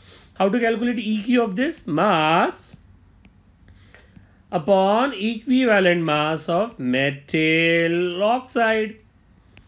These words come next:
Is there any mass of metal given? Yes, two gram. So we write down two upon E. Is the mass of metal oxide given? Yeah, three point six.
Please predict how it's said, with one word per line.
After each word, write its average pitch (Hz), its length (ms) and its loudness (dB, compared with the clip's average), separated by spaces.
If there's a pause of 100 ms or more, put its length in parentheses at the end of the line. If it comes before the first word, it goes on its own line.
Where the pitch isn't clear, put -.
(600)
Is 180 200 0
there 240 160 2
any 277 140 0
mass 247 580 0
of 226 400 0
metal 208 340 -2
given? 247 460 -2 (180)
Yes, 160 840 -2
two 277 360 -4
gram. 240 560 -2 (640)
So - 140 -8
we 147 100 -2
write 151 200 0
down 143 300 -4
two 180 420 -2
upon 208 580 0 (140)
E. 127 580 -4 (760)
Is 180 160 -2
the 247 60 0
mass 247 260 0
of 254 80 0
metal 233 240 0
oxide 247 280 -2
given? 220 260 -2
Yeah, 180 640 0
three 180 220 -4
point 208 320 -4
six. - 460 -12